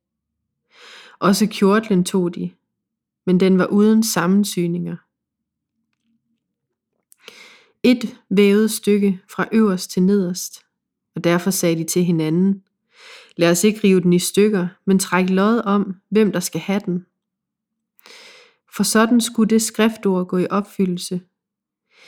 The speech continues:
"De delte mine klæder mellem sig. De kastede lod om min klædning." Det gjorde soldaterne altså.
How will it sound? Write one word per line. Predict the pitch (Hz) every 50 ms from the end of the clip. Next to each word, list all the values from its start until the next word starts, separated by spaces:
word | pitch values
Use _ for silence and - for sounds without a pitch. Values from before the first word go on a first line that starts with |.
| - - _ _ _ _ -
"De | 196 190 190 -
delte | 190 190 196 214 220 214 220
mine | 196 190 185 175 170 165 165
klæder | - - 180 175 180 190 208 208
mellem | 196 190 208 220 220 196 175 175
sig. | 180 - 170 175 170 151 - _ _ _ _ _ _ _ _ -
De | 196 190 190
kastede | - 196 185 180 - - - 190
lod | 185 180 180 185 190 208 226 233 226 - _ _ _ -
om | 190
min | 190 185 185 180 180
klædning." | 180 - 185 175 175 190 196 202 196 185 180 185 _ _ _ _ _ _ _ _ _ _ _ _ _ _ _ _ _ _ _ _ _ _ _ _ _ _ _ _ _ _ _ _ _ _ _ _ _ _ _ _ _ _ _ -
Det | 185 175
gjorde | 170 - 180 185 208 214
soldaterne | 220 202 160 160 165 160 156 151 151 156 151
altså. | 151 151 147 - - - 180